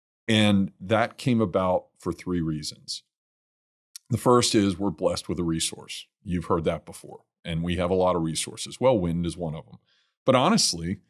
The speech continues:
our resource is not that much bigger than anybody else's resource. It's just that we know how to develop things here in Texas. So we had a structure, a market structure in place. That was critical. And then there were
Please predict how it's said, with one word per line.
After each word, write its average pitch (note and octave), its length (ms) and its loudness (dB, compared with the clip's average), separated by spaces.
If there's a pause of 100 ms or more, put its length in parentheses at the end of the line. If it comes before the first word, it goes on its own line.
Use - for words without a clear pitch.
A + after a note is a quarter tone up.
(240)
our B2+ 100 6
resource A#2 520 2
is D2 120 -8
not F2+ 360 -2
that F2+ 200 0
much F#2 240 -2
bigger E2 240 -6
than D#2 100 -2
anybody D#2+ 300 -6
else's G2+ 360 0
resource. - 560 -14 (240)
It's - 160 -4
just - 300 2
that E2+ 260 -2 (180)
we G#2 200 2
know A2+ 200 6
how F#2+ 160 0
to F#2 100 0
develop F2+ 480 2
things E2 280 -8
here D2 160 -12
in - 80 -14
Texas. - 560 -14 (260)
So F2+ 600 2
we G2 240 0
had G2 220 0
a F#2+ 60 -2
structure, - 560 -2
a D#2+ 60 -8
market G2 380 4
structure G2 420 0
in E2+ 140 0
place. - 460 -10
That F#2+ 220 2
was G#2 140 -4
critical. - 640 -4 (400)
And A2+ 160 4
then B2+ 420 2
there G#2 200 4
were G#2+ 640 4